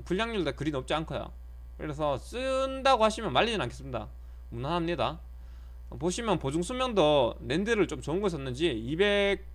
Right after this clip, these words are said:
그 티에이치 치고는 높은 거인 이백 티비더블유를 지원합니다.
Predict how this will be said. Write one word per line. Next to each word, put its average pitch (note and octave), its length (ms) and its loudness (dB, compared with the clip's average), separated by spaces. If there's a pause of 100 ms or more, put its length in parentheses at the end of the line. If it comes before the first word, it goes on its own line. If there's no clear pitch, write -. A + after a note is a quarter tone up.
(160)
그 A2+ 180 -4
티에이치 C4+ 340 -2
치고는 G3+ 500 0 (120)
높은 D#3+ 460 -2
거인 E3+ 400 2 (440)
이백 F#3+ 600 4
티비더블유를 D#3+ 920 -2
지원합니다. A2 540 -6